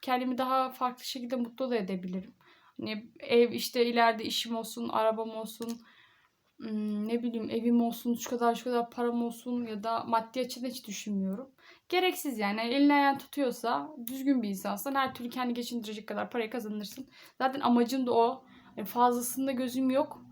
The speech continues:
Bana yetecek kadar, e, yerim, yurdum, işte atıyorum evim, işte param, ıvır zıvırım olsun. Bana yeter yani. Öyle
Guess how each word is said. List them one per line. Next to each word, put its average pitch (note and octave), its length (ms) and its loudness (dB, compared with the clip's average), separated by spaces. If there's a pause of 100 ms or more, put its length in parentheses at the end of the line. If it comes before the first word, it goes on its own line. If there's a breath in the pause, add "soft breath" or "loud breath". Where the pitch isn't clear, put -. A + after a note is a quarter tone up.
(400 loud breath)
Bana D4 140 6
yetecek D4 460 2
kadar, A#3 420 4 (100)
e, G#3+ 80 -6 (540)
yerim, A#3 320 4
yurdum, G#3+ 440 0
işte - 280 -8
atıyorum G#3+ 500 -6 (160)
evim, G#3+ 360 -2
işte - 220 -8
param, A3 360 -2
ıvır A3 180 -2
zıvırım G#3+ 420 -2
olsun. G3 380 -4 (540 soft breath)
Bana C#4+ 180 6
yeter E4 340 2
yani. G#3+ 280 2
Öyle A#3+ 320 4